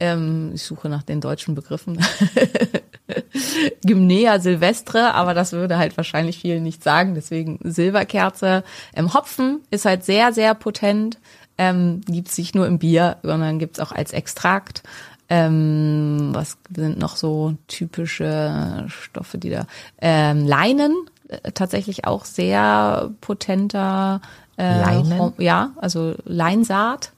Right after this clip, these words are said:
Speaker 1: Und da, also die Lig-, Lignane aus der Leinsaat kann man auch als Nahrungsergänzungsmittel kaufen. Also das sind halt, Safran hat eine Wirkung, leichte Wirkung am Östrogenrezeptor, vor allen Dingen aber auch an den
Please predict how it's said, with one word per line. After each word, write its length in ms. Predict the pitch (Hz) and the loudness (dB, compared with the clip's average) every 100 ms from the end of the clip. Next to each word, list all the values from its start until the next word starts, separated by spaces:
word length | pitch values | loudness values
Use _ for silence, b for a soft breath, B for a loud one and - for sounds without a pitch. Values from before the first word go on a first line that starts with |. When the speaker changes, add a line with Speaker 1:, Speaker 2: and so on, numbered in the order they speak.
| _ _ 175 | _ _ -8
Speaker 1:
Und 380 | 170 165 135 | -6 -6 -8
da, 200 | - 180 | -2 -2
also 360 | - - 165 165 160 - - | -2 -4 -4 -4 -6 -8 -8
die 140 | 160 160 | -4 -2
Lig-, 340 | 160 - - - | -2 -4 -14 -12
Lignane 800 | 131 151 160 160 160 185 185 170 | -8 -6 -2 0 2 4 2 0
aus 160 | 165 | -2
der 180 | - 156 | -2 -2
Leinsaat 480 | 147 156 185 170 175 | 0 2 2 2 0
kann 140 | 170 | -2
man 140 | 165 - | -2 -2
auch 180 | - - | -4 -4
als 260 | 151 - B B B B 175 | -4 -6 B B B B 0
Nahrungsergänzungsmittel 960 | 170 180 139 202 226 214 208 196 196 | 2 0 -2 -2 -2 -2 -2 -4 -4
kaufen. 520 | - 160 170 - 165 B B B B - | -2 0 0 0 -4 B B B B -4
Also 220 | 151 151 - | -2 -2 -2
das 240 | 151 156 - | 0 0 0
sind 180 | 156 | 0
halt, 180 | 156 143 | 0 -2
Safran 840 | - 165 196 - 185 180 175 175 175 | 0 2 0 0 2 4 4 2 2
hat 280 | 160 - - - | 0 -2 -20 -6
eine 160 | 170 156 | -2 -2
Wirkung, 340 | 160 - 160 | -2 -2 0
leichte 280 | 151 175 214 | 2 2 2
Wirkung 240 | 180 180 175 | -2 0 0
am 60 | |
Östrogenrezeptor, 720 | - - 165 170 170 175 - | -2 -2 0 0 0 -2 -2
vor 140 | 156 165 | -2 0
allen 140 | 156 | 2
Dingen 140 | 160 | 0
aber 180 | 151 151 | 0 -2
auch 140 | - - | -2 -4
an 120 | 156 | -2
den 180 | 147 | -2